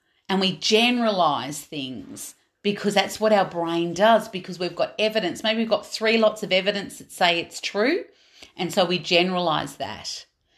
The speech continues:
And we distort, we change information. That's why when we have, when there's an accident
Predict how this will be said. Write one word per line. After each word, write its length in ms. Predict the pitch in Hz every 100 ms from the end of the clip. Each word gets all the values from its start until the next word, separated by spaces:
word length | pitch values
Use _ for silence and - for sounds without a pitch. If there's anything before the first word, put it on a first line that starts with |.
| _ - 233
And 140 | 240
we 140 | 262
distort, 1080 | - 262 - - - - 214 294 285 - -
we 120 | 233
change 760 | 226 - - 208 240 277 277 262
information. 880 | 247 226 196 165 151 - - - - - - -
That's 260 | 262 262
why 200 | 262 240
when 240 | 214 202 196
we 160 | 196
have, 460 | 185 190 180 175 - - -
when 140 | 196
there's 180 | 196 185
an 80 | 170
accident 680 | 202 - 214 170 139 101